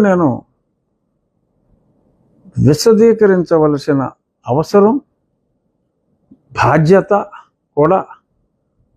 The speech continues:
నా మీద ఉంది. అందుకని నా బాధ్యత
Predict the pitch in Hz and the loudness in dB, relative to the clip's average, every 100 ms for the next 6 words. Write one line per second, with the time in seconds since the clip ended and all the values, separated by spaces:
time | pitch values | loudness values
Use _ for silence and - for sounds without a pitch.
0 | _ - 127 143 139 123 113 139 - _ | _ -4 0 2 2 0 0 -2 -6 _
1 | _ _ _ 147 135 143 151 - - 117 | _ _ _ -10 -4 -2 -2 -4 -8 -2
2 | 123 110 120 147 143 | -2 0 0 0 0